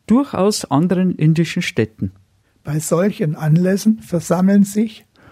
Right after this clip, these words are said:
Speaker 2: unter strengen Sicherheitsvorkehrungen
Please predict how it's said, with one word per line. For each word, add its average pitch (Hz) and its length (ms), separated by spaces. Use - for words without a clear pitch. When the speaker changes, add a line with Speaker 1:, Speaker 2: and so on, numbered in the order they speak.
Speaker 2:
unter 170 340
strengen 170 500
Sicherheitsvorkehrungen 170 1600